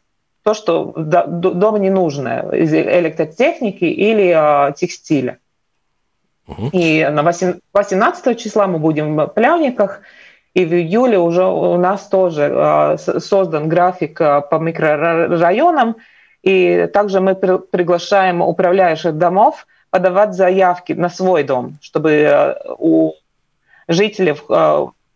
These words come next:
Speaker 1: их, э, дома бы-, были, э, была возможность, э, э, сдавать и текстиль, и, э,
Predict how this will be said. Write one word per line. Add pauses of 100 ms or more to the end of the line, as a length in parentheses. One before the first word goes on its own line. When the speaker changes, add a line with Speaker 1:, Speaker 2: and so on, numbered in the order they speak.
(380)
Speaker 1:
их,
э,
дома
бы-,
были,
э,
была
возможность,
э, (420)
э, (220)
сдавать
и
текстиль,
и,
э,